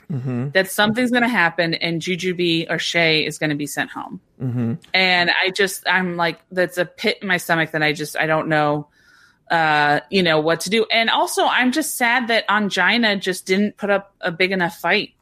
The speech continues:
Speaker 2: for herself. So.
Speaker 1: Oh, by the way, there was a,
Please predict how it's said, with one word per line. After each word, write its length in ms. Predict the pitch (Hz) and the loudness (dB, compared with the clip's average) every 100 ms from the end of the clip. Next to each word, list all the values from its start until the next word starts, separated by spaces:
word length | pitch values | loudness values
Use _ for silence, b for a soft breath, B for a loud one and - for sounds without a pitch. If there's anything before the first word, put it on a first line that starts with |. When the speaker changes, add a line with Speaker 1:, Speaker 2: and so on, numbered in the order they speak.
| _ | _
Speaker 2:
for 120 | 165 | -6
herself. 640 | 165 160 185 - - - - _ _ | -4 0 2 0 -2 -20 -20 _ _
So. 500 | - - 147 127 107 139 _ _ b b b b | -14 0 2 4 0 -8 _ _ b b b b
Speaker 1:
Oh, 80 | 247 | 0
by 200 | 240 339 | 0 0
the 80 | 320 | 4
way, 120 | 226 | 4
there 120 | 208 | 4
was 100 | 190 | 2
a, 100 | 180 | -2